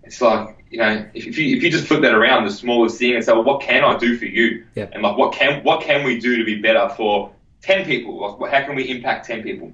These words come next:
Speaker 1: How
Speaker 2: Mm-hmm.
Speaker 1: can we impact twenty people? How can we impact a stadium full of people?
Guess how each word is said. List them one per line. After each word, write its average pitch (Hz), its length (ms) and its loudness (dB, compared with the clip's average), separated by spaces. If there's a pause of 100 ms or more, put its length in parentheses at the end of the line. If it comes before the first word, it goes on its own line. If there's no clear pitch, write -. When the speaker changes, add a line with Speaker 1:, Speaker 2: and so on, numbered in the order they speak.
(100)
Speaker 1:
How 117 80 2
Speaker 2:
Mm-hmm. 139 80 2
Speaker 1:
can 127 80 0
we 123 160 0
impact 117 320 -2
twenty 113 220 -4
people? - 280 -6
How 117 140 2
can 123 140 -6
we 113 120 -6
impact 107 520 -2 (260)
a - 80 -4
stadium 113 420 2
full 104 140 -6
of 101 80 -6
people? 90 380 -10